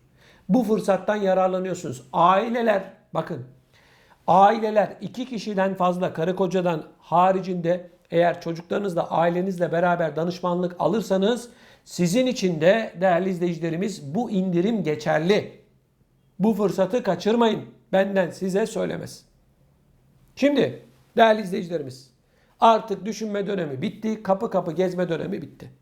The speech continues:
Bu telefon numarasına yazıyorsunuz. Size bir hesap numarası atıyorlar. Siz ödemenizi yapıyorsunuz ve işlemleriniz başlıyor. Emekli maaşına giden yolda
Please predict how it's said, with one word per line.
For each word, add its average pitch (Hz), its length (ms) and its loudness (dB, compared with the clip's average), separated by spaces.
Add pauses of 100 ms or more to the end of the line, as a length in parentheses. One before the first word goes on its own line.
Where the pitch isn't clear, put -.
(840)
Bu 269 80 -2
telefon 170 460 0
numarasına 170 480 -2
yazıyorsunuz. 185 680 -4
Size 170 260 -4
bir 151 80 -6
hesap 156 320 -4
numarası 151 400 -2
atıyorlar. 185 580 0 (400)
Siz 220 460 -2
ödemenizi 151 560 0
yapıyorsunuz 190 640 -2
ve 202 100 -2
işlemleriniz 160 540 -6
başlıyor. - 400 -14 (840)
Emekli 240 640 2
maaşına 214 640 0
giden 220 480 0
yolda 220 680 2